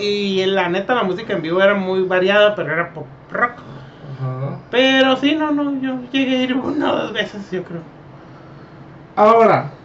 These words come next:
Speaker 2: ya aquí hacemos un brinco un poquito abismal y ya no está en la zona de antros.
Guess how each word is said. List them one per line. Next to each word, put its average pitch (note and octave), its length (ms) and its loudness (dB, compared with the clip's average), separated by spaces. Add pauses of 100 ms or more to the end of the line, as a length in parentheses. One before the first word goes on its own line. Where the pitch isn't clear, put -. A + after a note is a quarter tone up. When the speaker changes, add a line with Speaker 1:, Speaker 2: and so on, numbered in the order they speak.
(600)
Speaker 2:
ya D3+ 200 4
aquí A3+ 260 2
hacemos F#3 400 0
un F#3+ 200 -4
brinco F3+ 400 -2
un E3 240 -2
poquito D#3 680 -4
abismal B2+ 520 -4
y D#3+ 100 -4
ya C#3 120 0
no C#3+ 80 -2
está C#3 140 -4
en D3 60 -2
la C#3 80 -2
zona D3+ 240 -2
de F3+ 100 0
antros. E3+ 360 -4